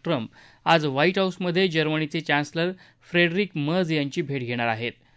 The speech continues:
यानंतर दोन्ही नेत्यांमध्ये द्विपक्षीय चर्चा होईल. या भेटीत आपण ट्रम्प यांच्याशी पश्चिम आशियातल्या संघर्षाविषयी बोलणार असल्याचं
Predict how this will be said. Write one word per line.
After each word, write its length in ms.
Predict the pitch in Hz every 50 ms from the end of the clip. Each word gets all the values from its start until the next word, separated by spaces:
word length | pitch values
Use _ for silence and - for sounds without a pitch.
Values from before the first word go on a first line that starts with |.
| _ _ _ _ _
यानंतर 500 | 151 151 156 165 175 175 180 170 214 202
दोन्ही 380 | 185 156 151 151 147 160 190 208
नेत्यांमध्ये 540 | 196 185 175 - 175 170 165 165 165 180 180
द्विपक्षीय 500 | 147 160 160 151 160 139 - - 175 180
चर्चा 360 | 180 156 135 120 - 131 117 110
होईल. 160 | 131 120 104 - _ _ _ _ _ _ _ _
या 140 | - 170 170
भेटीत 400 | 160 143 151 156 156 214 220 220 - -
आपण 360 | 160 160 156 - 180 180 185
ट्रम्प 380 | 175 - 160 170 185 190 175 180
यांच्याशी 500 | 170 165 160 147 160 151 - - 185 185
पश्चिम 480 | 185 - - 151 123 - - 208 202 196
आशियातल्या 540 | 175 156 - 175 165 156 - 165 170 175
संघर्षाविषयी 760 | 170 - 151 143 143 156 160 151 - 165 160 147 143 - 160 160
बोलणार 400 | 147 135 131 131 131 131 131 135
असल्याचं 480 | 135 - - 165 170 165 - 117 107